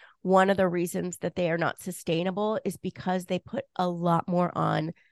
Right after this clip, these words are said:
the teacher's plate and the parent's plate. And man, there's no room left. There is no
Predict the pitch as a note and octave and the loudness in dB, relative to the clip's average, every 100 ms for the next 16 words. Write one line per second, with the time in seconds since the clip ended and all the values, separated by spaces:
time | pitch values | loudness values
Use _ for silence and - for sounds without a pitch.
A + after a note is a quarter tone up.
0 | _ - F#3 - F#3 - F3 - - E3+ | _ -8 -6 -4 -4 -4 -6 -6 -6 -2
1 | D#3 A#3+ - _ _ _ _ - F#3+ E3 | 0 -2 -8 _ _ _ _ -6 -4 -2
2 | - F#3 E3+ F3 - - E3+ G#3 - G3 | -2 0 0 -2 -6 -2 2 0 0 -2
3 | F#3 F#3+ G3 D3+ C#3+ _ _ _ _ _ | 2 2 2 0 -6 _ _ _ _ _
4 | - A#3 F#3 F3+ F#3 F#3 E3 D3+ C#3 B2+ | 0 2 2 4 4 4 2 -2 -2 -2
5 | A2 - - - _ _ - G#3 G#3 F#3 | -2 -6 -18 -20 _ _ 2 8 8 8
6 | F3+ E3+ D#3+ F3+ E3+ E3+ F3 F#3 G3 F#3+ | 4 2 0 -4 -8 -2 6 10 12 12
7 | F3 D#3+ | 8 4